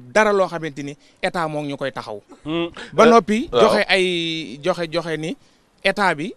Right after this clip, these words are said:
Speaker 1: ñiy jaay gerte nañ ma ko jaay.
Speaker 2: Hmm.
Speaker 1: Waaw, ñun état bi bu ñu amoon gerte ba di ko jaay benn dërëm it,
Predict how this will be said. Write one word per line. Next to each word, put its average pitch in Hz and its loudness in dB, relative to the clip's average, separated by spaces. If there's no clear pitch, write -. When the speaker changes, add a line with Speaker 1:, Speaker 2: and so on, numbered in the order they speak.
Speaker 1:
ñiy 202 -2
jaay 208 4
gerte 160 0
nañ 160 -6
ma 143 -8
ko 143 -12
jaay. 110 -10
Speaker 2:
Hmm. 123 -14
Speaker 1:
Waaw, 117 -2
ñun 165 -4
état 175 0
bi 143 -12
bu 151 -6
ñu 202 -8
amoon 190 -4
gerte 160 -2
ba 170 -4
di 190 -8
ko 190 -6
jaay 165 0
benn 185 -4
dërëm 156 -4
it, - -12